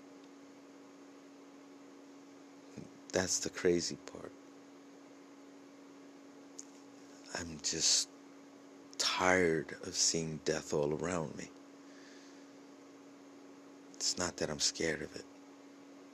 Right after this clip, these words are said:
I just don't want to see it no more. A lot of you understand what I'm saying.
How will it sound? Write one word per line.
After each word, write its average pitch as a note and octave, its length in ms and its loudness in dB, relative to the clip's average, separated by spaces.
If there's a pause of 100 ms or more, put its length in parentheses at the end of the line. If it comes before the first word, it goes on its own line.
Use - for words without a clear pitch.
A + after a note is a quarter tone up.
(1600)
I F#2 60 -2
just E2 260 4
don't E2+ 140 0
want D2+ 140 0
to C#2+ 60 0
see - 200 4
it C#2+ 180 2
no D2 120 -8 (100)
more. D#2 220 -2 (4000)
A D2+ 40 -8
lot E2 240 4
of E2 80 6
you D#2 240 4
understand D2 680 0
what B1 120 -4
I'm B1+ 120 -6
saying. - 400 -4